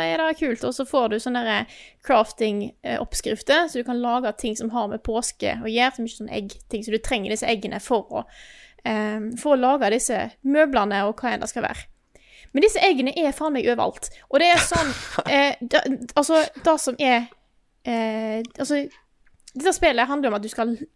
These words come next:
Speaker 1: lage ting, bygge ting på øya di, og for å gjøre dette her så trenger du bells penger. Og for å få penger så kan du gjøre mange ting. Du kan, eh, fiske, eh, du kan grave opp fossil, eh, du,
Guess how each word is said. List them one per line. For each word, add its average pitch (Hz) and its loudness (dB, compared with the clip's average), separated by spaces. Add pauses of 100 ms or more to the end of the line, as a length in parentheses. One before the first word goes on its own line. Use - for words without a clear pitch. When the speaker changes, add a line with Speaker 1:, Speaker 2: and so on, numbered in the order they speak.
(380)
Speaker 1:
lage 202 -4
ting, 320 0 (180)
bygge 247 -2
ting 226 -2
på - -10
øya 302 4
di, 330 0
og 262 -4
for 294 -2
å 269 -2
gjøre 247 0
dette 240 -6
her 262 -2
så 262 -6
trenger 220 -6
du 214 -4
bells 202 0 (320)
penger. 233 0 (480)
Og 233 -2
for 311 0
å 330 4
få - -18
penger 320 0
så 294 -4
kan 294 -2
du 285 0
gjøre 277 0
mange 269 0
ting. 339 2 (140)
Du 262 0
kan, 285 -4 (460)
eh, 240 0
fiske, - 0 (880)
eh, 277 -4
du 254 -6
kan 240 -4
grave 240 0
opp - -4
fossil, 330 -2 (600)
eh, 233 0
du, 220 -8